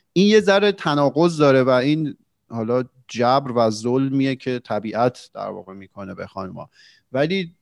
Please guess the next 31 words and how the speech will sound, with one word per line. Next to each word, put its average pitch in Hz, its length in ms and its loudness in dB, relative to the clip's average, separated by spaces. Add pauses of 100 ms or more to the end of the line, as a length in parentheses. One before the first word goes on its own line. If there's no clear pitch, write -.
حالا 143 240 2
اینجور 156 380 0
چیزا 156 380 -4
رو 185 260 -2 (340)
نمی‌دونم، 131 440 -2
احتمالاً 135 460 -2
به 170 120 0
مرور 143 380 2
باید 147 240 0
ساختار 120 440 -2
جوامع 117 340 -4
عوض 127 300 0
بشه، 98 140 -8
چون 131 140 -8
همچنان 127 440 -2
ما 147 240 0 (500)
بر 117 160 -2
مبنای 120 480 -4
اینه 139 280 -6
که 131 500 -10 (720)
در 117 180 -4
واقع 117 360 -2
اکس-، - 160 -8
ذهنیت 127 480 -2
اکثریت 131 520 -2
اینه 151 80 -6
که 143 100 -8
خانوم 139 300 0
باید 104 260 0
خونه 101 260 -10
بمونه. 92 440 -10